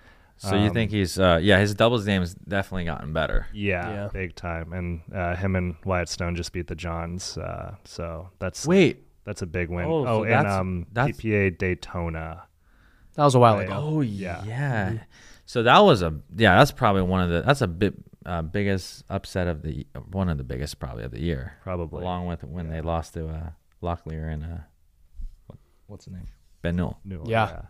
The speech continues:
Speaker 3: Yeah.
Speaker 1: Okay.
Speaker 2: Yeah, that was a big
Speaker 1: Jaume?
Speaker 2: upset. But yeah, Jaume's got a really good game, I think, and he
Speaker 1: Mm.
Speaker 2: competes so well. So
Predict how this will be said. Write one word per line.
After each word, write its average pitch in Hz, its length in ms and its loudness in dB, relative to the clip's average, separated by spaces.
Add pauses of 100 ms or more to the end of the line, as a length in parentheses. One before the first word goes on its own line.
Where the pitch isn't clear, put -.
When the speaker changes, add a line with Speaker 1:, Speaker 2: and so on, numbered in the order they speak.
(260)
Speaker 3:
Yeah. 123 220 4 (380)
Speaker 1:
Okay. 123 460 6
Speaker 2:
Yeah, 87 160 -8
that 87 120 -2
was 90 120 -2
a 90 60 -4
big 87 180 -4
Speaker 1:
Jaume? 107 300 -2
Speaker 2:
upset. 90 340 -8 (240)
But 87 180 -6 (140)
yeah, 85 220 -4
Jaume's 87 400 -4
got 85 160 -2
a 82 240 -4 (160)
really 85 260 -4
good 85 200 -8
game, 87 260 -8
I 85 80 -6
think, 87 320 -10
and 87 280 -10
he 101 140 -8
Speaker 1:
Mm. - 20 -12
Speaker 2:
competes 87 420 -10
so 80 200 -4
well. 82 400 -8
So - 380 -12